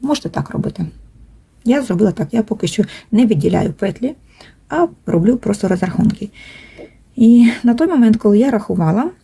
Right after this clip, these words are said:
я робила росток два сантиметри. Ну, так порахувала. Зараз би я зробила його набагато,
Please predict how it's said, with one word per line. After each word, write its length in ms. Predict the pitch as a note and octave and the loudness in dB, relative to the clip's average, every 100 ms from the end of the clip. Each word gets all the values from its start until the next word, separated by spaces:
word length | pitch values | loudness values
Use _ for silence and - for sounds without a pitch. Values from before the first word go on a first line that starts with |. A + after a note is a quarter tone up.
| - _ | -20 _
я 440 | G3 G3 D4+ E4 D#4+ _ _ _ | -4 0 2 0 -2 _ _ _
робила 360 | A#3+ G3+ G3 F#3 | -4 0 0 0
росток 340 | E3+ - F4 | 0 -2 -2
два 140 | G3 A3+ | -2 0
сантиметри. 580 | A3+ G#3 D#3 D3 - E3+ | 0 0 0 0 -2 0
Ну, 160 | G#3+ D4 | 0 -2
так 200 | - G#3+ | -4 -8
порахувала. 540 | - F#3+ - G#3 C#3+ | -6 -6 -6 -2 0
Зараз 240 | D#3+ C4 B3+ | 0 0 0
би 120 | B3+ | 2
я 100 | G3 | 2
зробила 360 | F3 E3+ G3+ B3 | 0 0 2 2
його 320 | F3+ G3 A3+ - - - | 2 0 -2 -6 -16 -4
набагато, 760 | E3+ D3+ C3+ D#3+ A#3+ A#3+ B3 | -2 0 0 -2 -4 -2 -4